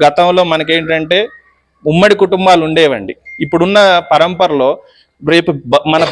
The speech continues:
భవిష్యత్తు పిల్లలకి ఇవ్వాల్సింది ఏంటంటే మేధస్సు. అంటే వాడు మన వందల కోట్లు డబ్బులు ఇచ్చినా కాదండి, వాళ్ళకి ఆరోగ్యం ప్లస్ ఇది చేసి మనం అనుకుంటే ఏమండి రెండు చుక్కలు ఆ గోదా రంగనాథ్ దేవాలయంలో వేస్తే ఏమొస్తుంది అనుకుండా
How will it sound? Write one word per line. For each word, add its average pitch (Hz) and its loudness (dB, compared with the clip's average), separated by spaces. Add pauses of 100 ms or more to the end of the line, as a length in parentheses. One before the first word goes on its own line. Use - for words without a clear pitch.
(120)
భవిష్యత్తు 185 4
పిల్లలకి 190 2
ఇవ్వాల్సింది 180 0
ఏంటంటే 170 -2
మేధస్సు. 175 0 (200)
అంటే 170 -2
వాడు 170 2 (340)
మన 156 -2
వందల 165 2
కోట్లు 196 0
డబ్బులు 165 0
ఇచ్చినా 185 -4
కాదండి, 151 0 (200)
వాళ్ళకి 147 2
ఆరోగ్యం 175 2 (380)
ప్లస్ 180 0
ఇది 165 -2
చేసి 180 -2
మనం 165 0
అనుకుంటే 180 0
ఏమండి 170 0
రెండు 170 -2
చుక్కలు 170 0
ఆ 165 6
గోదా 156 2
రంగనాథ్ 160 0
దేవాలయంలో 156 2
వేస్తే 151 -2
ఏమొస్తుంది 160 0
అనుకుండా 151 -2